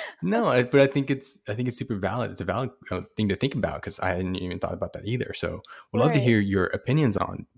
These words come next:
Speaker 1: what, how you identify as your identity.
Speaker 2: Ah, that's an ever-changing thing. So I was
Speaker 1: Mm-hmm.
Speaker 2: born in Bali, and yes, I was mixed. I was a mixed, light-skinned girl in a Balinese village.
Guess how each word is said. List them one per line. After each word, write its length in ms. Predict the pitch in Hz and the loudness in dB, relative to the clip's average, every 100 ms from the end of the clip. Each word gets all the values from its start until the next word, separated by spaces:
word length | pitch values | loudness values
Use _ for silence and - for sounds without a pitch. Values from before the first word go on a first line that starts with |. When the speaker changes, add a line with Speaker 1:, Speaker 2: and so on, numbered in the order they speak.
| - | -14
Speaker 1:
what, 340 | 98 95 95 - | -2 2 2 0
how 160 | - 98 | 0 2
you 460 | 98 117 113 110 _ | 4 4 4 0 _
identify 560 | 107 98 90 85 82 80 | -4 0 0 0 -2 -4
as 240 | 80 - | -6 -8
your 260 | 87 95 98 | -4 0 0
identity. 480 | - - - 90 - _ - 294 | 0 -12 -16 -20 -20 _ -14 -10
Speaker 2:
Ah, 760 | 294 285 269 254 233 208 208 - | -8 -6 -6 -6 -6 -8 -10 -4
that's 180 | 311 - 359 | -4 -4 -6
an 140 | 247 | -4
ever-changing 800 | - 196 196 - 196 190 196 185 - | -4 -4 -6 -6 -6 -4 -6 -8 -10
thing. 380 | 185 196 247 269 _ - | -10 -8 -10 -12 _ -18
So 140 | - | -4
I 100 | 240 254 | 0 0
was 120 | 247 | -2
Speaker 1:
Mm-hmm. 40 | - | -4
Speaker 2:
born 260 | 226 233 | -4 -4
in 120 | 214 | -8
Bali, 640 | 196 202 196 190 170 165 185 _ _ _ _ _ | -6 -4 -4 -4 -6 -8 -14 _ _ _ _ _
and 180 | 208 196 | -8 -4
yes, 240 | 202 202 208 | -2 -2 -4
I 60 | |
was 160 | 190 196 | -6 -6
mixed. 580 | 214 - _ _ _ - | -6 -6 _ _ _ -6
I 60 | 220 | -4
was 120 | 220 | -2
a 60 | 220 | -4
mixed, 520 | 226 240 - _ - - | 0 0 -2 _ -20 -6
light-skinned 1000 | 208 214 - - _ - 208 190 180 185 - | -2 -2 -4 -16 _ -4 -4 -4 -10 -14 -8
girl 320 | 185 170 165 - _ | -6 -4 -6 -8 _
in 120 | 190 185 | -10 -10
a 140 | 175 - | -10 -4
Balinese 500 | 185 180 180 175 165 | -2 -2 -4 -8 -8
village. 640 | 180 175 - - - - | -6 -4 -6 -10 -16 -20